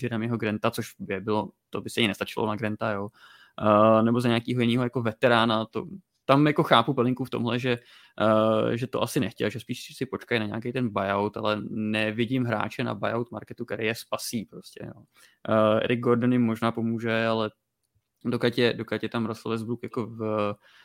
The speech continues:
v roli top tři hráče, tak to asi, to asi není úplně ta ideální konstelace, kterou chtějí.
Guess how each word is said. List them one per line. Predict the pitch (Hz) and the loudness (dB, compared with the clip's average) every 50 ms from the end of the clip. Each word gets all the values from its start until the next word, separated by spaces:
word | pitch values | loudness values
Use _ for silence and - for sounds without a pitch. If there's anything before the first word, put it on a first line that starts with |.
| _ _ - | _ _ -2
v | 120 | 2
roli | 117 117 120 120 | 4 4 4 2
top | - - 117 - _ - | 2 0 -2 -2 _ -8
tři | - - 131 | -4 -2 0
hráče, | 123 113 107 101 98 - - 117 117 113 113 | 2 2 0 0 0 0 0 0 0 0 -2
tak | 113 - 107 _ _ _ _ | -4 -8 -16 _ _ _ _
to | - 123 113 | -12 -10 -10
asi, | 113 - - - 110 104 104 101 - _ | -10 -10 -6 -4 -4 -4 -4 -6 -10 _
to | - 120 110 | -14 -14 -14
asi | - - - | -14 -12 -10
není | 120 104 104 | -8 -8 -8
úplně | 101 - 117 113 110 113 | -8 -6 -6 -8 -6 -6
ta | - 104 | -8 -6
ideální | 104 107 107 107 107 110 107 107 107 | -6 -4 -4 -4 -4 -4 -4 -4 -6
konstelace, | - - 107 110 - - - 107 120 - - - | -6 -8 -10 -10 -8 -6 -6 -6 -6 -8 -12 -12
kterou | - - 107 | -8 -8 -8
chtějí. | 107 - - - 120 | -8 -8 -8 -10 -10